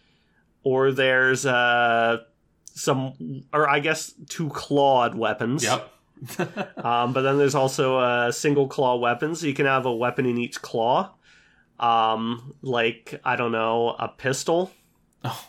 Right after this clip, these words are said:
Speaker 2: what?
Speaker 1: Or a sword. Or a jet engine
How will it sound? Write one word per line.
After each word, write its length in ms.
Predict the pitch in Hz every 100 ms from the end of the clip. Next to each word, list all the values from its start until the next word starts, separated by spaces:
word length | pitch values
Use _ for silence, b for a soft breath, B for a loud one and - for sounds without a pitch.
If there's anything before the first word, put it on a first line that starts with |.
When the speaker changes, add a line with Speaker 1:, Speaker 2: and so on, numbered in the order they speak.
| -
Speaker 2:
what? 340 | 120 123 120 117
Speaker 1:
Or 480 | 117 113 107 107 - B B 233 123
a 100 | 123
sword. 840 | - - 147 165 180 185 185 180 170 -
Or 1160 | - 127 127 127 120 123 120 113 110 107 110 - b b b b b b b _ -
a 140 | 135 120
jet 300 | 117 139 -
engine 580 | 170 175 165 180 190 185